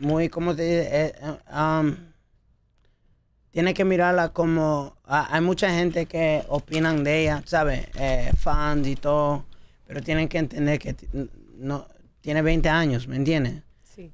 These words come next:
Speaker 1: Ponte
Speaker 2: Sí,
Speaker 1: en los zapatos cuando tú tenías veinte, ponte en los zapatos cuando tú tenías veinte, ponte en los zapatos de una persona que está aprendiendo. Y como yo le dije a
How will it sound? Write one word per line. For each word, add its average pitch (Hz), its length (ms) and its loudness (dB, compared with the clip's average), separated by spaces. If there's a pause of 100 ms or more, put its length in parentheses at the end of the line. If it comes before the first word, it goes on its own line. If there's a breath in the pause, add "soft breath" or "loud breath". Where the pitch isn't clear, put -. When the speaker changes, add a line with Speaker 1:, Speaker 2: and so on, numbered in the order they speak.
(120)
Speaker 1:
Ponte 160 520 0
Speaker 2:
Sí, - 80 -4
Speaker 1:
en 147 60 2
los 147 140 2
zapatos 151 500 0
cuando 143 260 0
tú 151 180 -2
tenías 143 460 0
veinte, 139 380 0
ponte 139 240 -4
en 147 60 2
los 143 100 0
zapatos 139 360 -4
cuando 135 240 -8
tú 139 180 -4
tenías 135 340 -2
veinte, 139 320 -2
ponte 160 400 0
en 151 180 0
los 143 140 -2
zapatos 135 560 -4
de 131 380 0
una 139 240 -2
persona 131 520 -6
que 135 120 -14
está 131 420 -4 (320)
aprendiendo. 131 800 -2 (500)
Y 143 120 -6
como 151 200 -2
yo 151 100 2
le 160 140 2
dije 151 560 0
a 135 480 -2